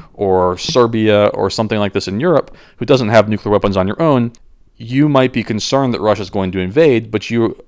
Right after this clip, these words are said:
believe that the nuclear umbrella from the United States or Britain or France would protect you. But the concern here is that this has never really been tested.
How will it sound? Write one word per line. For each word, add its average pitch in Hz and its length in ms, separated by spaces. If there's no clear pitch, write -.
believe 117 380
that 107 140
the 104 60
nuclear 110 500
umbrella 95 560
from 104 160
the 95 60
United 92 320
States - 460
or 95 120
Britain 95 560
or 90 100
France - 680
would 117 280
protect - 460
you. - 220
But 123 180
the 226 60
concern 226 480
here 117 240
is 98 400
that 113 460
this 143 160
has 160 100
never 127 240
really 113 300
been 92 160
tested. - 380